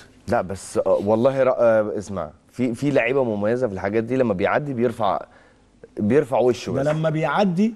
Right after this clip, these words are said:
Speaker 2: ويبقى في فرق بينه وبين المدافع
Speaker 1: آه.
Speaker 2: حوالي خمسة متر.
Speaker 1: آه.
Speaker 2: لكن لما بيعدي ولسه الراجل بيحط رجله بي-، بيعمل بلوك، لا. لكن هو ستايل
Speaker 1: خد القرار.
Speaker 2: الأوفر، ستايل الأوفر،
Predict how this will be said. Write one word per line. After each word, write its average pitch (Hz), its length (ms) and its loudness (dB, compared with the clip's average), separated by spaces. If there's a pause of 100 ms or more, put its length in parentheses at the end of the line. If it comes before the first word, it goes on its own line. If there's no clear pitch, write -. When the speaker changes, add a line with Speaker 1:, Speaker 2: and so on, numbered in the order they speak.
Speaker 2:
ويبقى 135 240 -2
في 170 140 -2
فرق 190 220 2
بينه 185 200 2
وبين 190 260 2
المدافع 190 480 2
Speaker 1:
آه. - 20 -2
Speaker 2:
حوالي 165 300 -4
خمسة 156 280 -4
متر. 107 300 -4
Speaker 1:
آه. 90 180 0 (440)
Speaker 2:
لكن 147 280 2
لما 151 220 4
بيعدي 147 600 2
ولسه 170 340 0
الراجل 175 300 2
بيحط 147 440 -6
رجله 170 260 0
بي-، 147 160 -8
بيعمل 175 340 2
بلوك، 180 420 0 (440)
لا. 160 300 2 (460)
لكن 135 340 0
هو 202 500 2 (100)
ستايل 131 380 2
Speaker 1:
خد - 100 2
القرار. 202 380 2
Speaker 2:
الأوفر، 196 280 -6
ستايل 190 360 -2
الأوفر، 165 440 -4